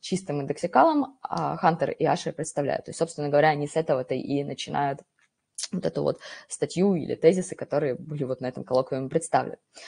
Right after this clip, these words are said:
Значит, во-первых, они говорят, что, э, в число чистых индексикалов мы включаем стандартно «я», «здесь», «сейчас»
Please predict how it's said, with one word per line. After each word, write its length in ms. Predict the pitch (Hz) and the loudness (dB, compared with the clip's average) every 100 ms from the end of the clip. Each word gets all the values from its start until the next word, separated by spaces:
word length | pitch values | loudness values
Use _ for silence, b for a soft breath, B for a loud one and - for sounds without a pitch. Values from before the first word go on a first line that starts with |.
| B | B
Значит, 200 | - - | -8 -2
во-первых, 340 | 156 170 403 339 | 4 6 6 4
они 180 | 220 320 | 2 4
говорят, 340 | 190 160 285 | 6 6 4
что, 680 | - - 156 156 147 143 - | 2 2 4 4 4 2 -2
э, 800 | - 69 50 50 50 50 - - | -2 -2 -2 -4 -4 -6 -8 -14
в 60 | - | -6
число 260 | 190 185 | 0 2
чистых 380 | 165 175 - 151 | 0 -4 -8 -12
индексикалов 560 | - - - 339 427 339 | -10 -10 0 2 4 2
мы 100 | 202 | -2
включаем 420 | 185 160 160 135 | -4 -6 -2 -2
стандартно 520 | 143 - 147 135 - 143 | -2 -4 2 2 0 -4
«я», 280 | 139 139 | 2 2
«здесь», 340 | - - 139 - | 0 -4 -6 -6
«сейчас» 460 | - - 415 440 | -4 2 2 0